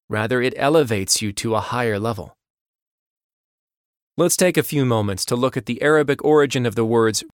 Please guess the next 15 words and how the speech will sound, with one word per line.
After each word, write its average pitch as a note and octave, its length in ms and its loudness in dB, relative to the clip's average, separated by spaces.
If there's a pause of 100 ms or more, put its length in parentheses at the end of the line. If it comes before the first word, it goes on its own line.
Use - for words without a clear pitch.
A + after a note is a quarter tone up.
(300)
revealed C#3+ 680 0 (300)
and A#2 200 -4
sent B2+ 400 -2
down. E2+ 380 -6 (920)
They B2 140 2
are A#2 100 4
translated A2 600 0
from A2 260 -4
one C3+ 160 2
of B2+ 140 -2
three D3 500 -2
Arabic C#3+ 460 2
origins: F2+ 580 -2 (800)
nazal, A2 540 0 (600)
nazzal, G#2+ 680 -4